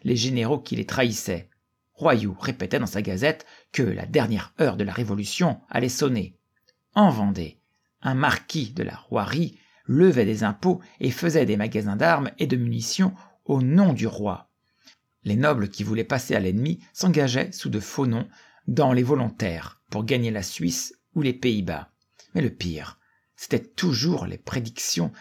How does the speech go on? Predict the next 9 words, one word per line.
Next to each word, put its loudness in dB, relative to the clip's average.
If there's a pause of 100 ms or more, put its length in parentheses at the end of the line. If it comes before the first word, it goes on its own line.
(160)
des -4
prêtres -4
réfractaires -4
représentant -4
les -2
patriotes -4
comme -4
des -4
brigands -2